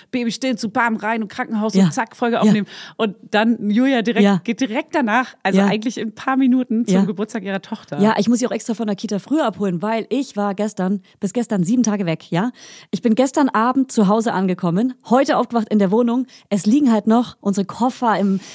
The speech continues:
Speaker 1: Ja.
Speaker 2: im Zimmer rum und müssen halt noch gewaschen und ausgeräumt werden. Und gleichzeitig war halt,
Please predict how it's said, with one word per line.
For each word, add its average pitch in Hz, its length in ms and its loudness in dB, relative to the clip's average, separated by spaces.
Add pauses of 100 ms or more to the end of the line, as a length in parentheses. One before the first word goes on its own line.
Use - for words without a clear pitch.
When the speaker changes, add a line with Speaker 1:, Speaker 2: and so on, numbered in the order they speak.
(180)
Speaker 1:
Ja. - 60 -6
Speaker 2:
im 214 180 6
Zimmer 294 300 4
rum 220 160 6 (100)
und 202 120 2
müssen 226 180 2
halt 196 100 2
noch 196 140 -4
gewaschen 220 380 2
und 185 60 2
ausgeräumt 185 580 0
werden. 170 320 -2 (280)
Und 202 120 2
gleichzeitig 226 400 0
war 214 80 2
halt, 208 240 -2